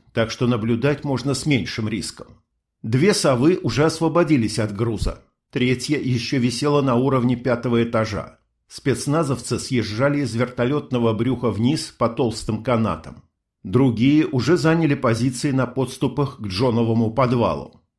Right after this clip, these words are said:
У них не было никаких проблем с ориентированием на местности. Наверное, убитый мною агент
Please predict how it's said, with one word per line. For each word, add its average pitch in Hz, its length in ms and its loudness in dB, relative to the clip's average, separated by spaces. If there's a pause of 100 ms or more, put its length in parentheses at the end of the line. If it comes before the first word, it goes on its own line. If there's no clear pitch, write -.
(240)
У 123 140 4
них 208 280 2
не 190 120 4
было 175 180 4
никаких 165 540 0
проблем 151 440 2
с - 120 -4
ориентированием 117 920 2
на 113 120 0
местности. 92 680 -4 (420)
Наверное, 160 680 4
убитый 156 500 0
мною 135 380 4
агент 127 560 0